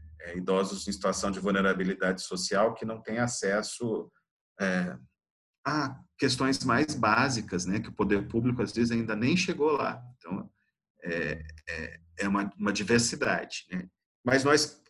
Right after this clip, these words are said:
a-, abraçamos a ideia de fa-, fazer esse projeto do programa Terceira Idades, hospedar a página, fa-, essa frente de ação, né, que nós chamamos, é, que hoje se denomina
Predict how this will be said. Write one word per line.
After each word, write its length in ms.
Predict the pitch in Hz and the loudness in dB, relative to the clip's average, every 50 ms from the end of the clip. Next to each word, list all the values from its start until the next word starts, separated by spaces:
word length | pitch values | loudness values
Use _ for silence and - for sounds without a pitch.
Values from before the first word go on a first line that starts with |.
| _ _ _ _ _ _ _ _ _ _ _ - | _ _ _ _ _ _ _ _ _ _ _ 4
a-, 240 | 120 123 120 110 | 6 6 6 6
abraçamos 640 | 117 117 131 127 131 127 - - 143 143 156 147 151 | 6 6 6 6 6 4 4 4 4 4 4 4 6
a 80 | 147 | 6
ideia 400 | 147 143 131 127 127 139 143 147 | 6 6 6 8 8 10 10 8
de 260 | 147 135 139 156 165 147 | 8 6 0 0 0 -2
fa-, 320 | - - 160 - - 143 | 0 0 0 0 0 -4
fazer 440 | - - - 139 131 123 127 151 165 | -4 0 0 2 4 4 4 4 4
esse 200 | 151 - - - | 2 -2 -4 -2
projeto 640 | - 131 127 120 107 107 107 117 123 120 - 139 110 | 0 0 2 4 4 4 4 4 2 0 0 -2 0
do 200 | 92 92 101 92 | 0 -2 -4 -6
programa 440 | - - 104 95 95 104 101 98 98 | -8 -6 -6 -4 -2 0 0 0 0
Terceira 360 | - - 98 - - 98 101 | -2 -4 -6 -6 -2 -2 -2
Idades, 580 | 98 90 92 90 95 107 120 120 151 - - - - | 0 2 2 2 4 2 2 0 -4 -6 -10 -4 -2
hospedar 800 | 117 123 123 - - 143 139 120 113 113 117 135 151 170 175 160 | -2 -2 -2 0 0 0 2 4 4 4 4 4 2 2 0 0
a 100 | 139 120 123 - _ | 0 0 -2 -8 _
página, 720 | - 104 101 104 110 127 127 131 135 139 139 139 151 156 - _ _ _ _ _ _ _ _ _ | -2 0 2 2 2 0 -2 -4 -4 -4 -2 -2 -4 -6 -8 _ _ _ _ _ _ _ _ _
fa-, 220 | - - - 120 | -8 -4 -2 0
essa 200 | 113 113 - 117 | 0 0 0 0
frente 400 | 117 - - 135 151 180 180 185 | -2 0 2 4 4 6 4 4
de 120 | - 127 127 | 2 4 2
ação, 520 | 110 - - - - 113 107 110 127 147 160 | 2 2 0 -2 0 2 2 2 0 0 0
né, 120 | 135 107 | -2 -2
que 140 | 104 - - | -4 -2 -4
nós 140 | 95 95 - | -4 -4 -2
chamamos, 520 | - 95 92 101 113 131 151 165 - - _ _ _ _ _ _ _ _ _ _ _ 98 | -2 -2 0 0 0 0 -2 -4 -6 -12 _ _ _ _ _ _ _ _ _ _ _ -2
é, 340 | 98 95 95 92 92 92 | 0 0 0 0 -2 -2
que 220 | 92 - - 135 131 127 | -4 -2 -4 -4 4 6
hoje 360 | 131 135 139 143 139 143 139 | 10 10 10 10 10 6 2
se 140 | 123 - 147 | 0 0 2
denomina 640 | 127 135 131 127 123 123 120 120 120 120 117 113 | 4 4 6 6 6 8 8 8 8 8 8 6